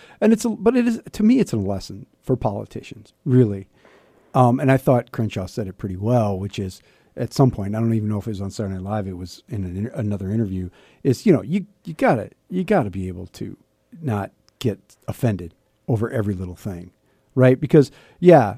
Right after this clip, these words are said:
okay, this, this, you know, comedian made a, a distasteful joke about him, but,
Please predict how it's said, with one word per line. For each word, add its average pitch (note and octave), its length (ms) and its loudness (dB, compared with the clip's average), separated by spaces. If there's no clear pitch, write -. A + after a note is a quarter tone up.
okay, C3+ 380 4
this, C#3 420 -2
this, - 380 -2
you A#2+ 140 0
know, F#2 240 -4
comedian C3 460 4
made A2 200 -2
a, G2+ 380 -6
a G2 60 -8
distasteful B2+ 520 0
joke C3 280 0
about F#2+ 260 -2
him, G2+ 140 -6
but, A#2 240 4